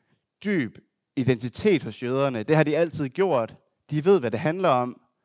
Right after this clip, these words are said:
Så Paulus, han ved godt, at når han snakker om at ofre,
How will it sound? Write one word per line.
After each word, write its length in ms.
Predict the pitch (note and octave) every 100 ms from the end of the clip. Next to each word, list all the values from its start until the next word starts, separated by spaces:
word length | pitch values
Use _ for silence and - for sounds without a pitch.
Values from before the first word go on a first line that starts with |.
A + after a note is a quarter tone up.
| _ _ _ _ _ _ _ _ _ _ _
Så 140 | -
Paulus, 400 | C3 D3+ F3+ F#3
han 160 | D#3+ D#3+
ved 180 | F#3+ C#3
godt, 220 | C3 C#3+
at 140 | C3
når 140 | C3+ C3+
han 380 | D3+ E3+ F3 - _ _ _ _
snakker 420 | - - B2+ D3 D#3
om 260 | C3 B2
at 120 | B2 A#2+
ofre, 440 | C3+ E3+ - A2